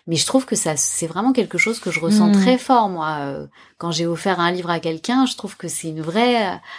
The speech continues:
Speaker 1: après, ça devient un vrai nouveau lieu de dialogue
Speaker 2: Ouais.
Speaker 1: avec cette personne. Et
Speaker 2: Un
Speaker 1: c'est
Speaker 2: lien,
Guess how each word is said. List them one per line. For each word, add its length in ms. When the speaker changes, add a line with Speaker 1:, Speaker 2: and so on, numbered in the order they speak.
Speaker 1:
après, 200
ça 140
devient 260
un 160
vrai 260
nouveau 640
lieu 300
de 140
dialogue 420
Speaker 2:
Ouais. 60
Speaker 1:
avec 180
cette 180
personne. 500
Et 60
Speaker 2:
Un 140
Speaker 1:
c'est 80
Speaker 2:
lien, 200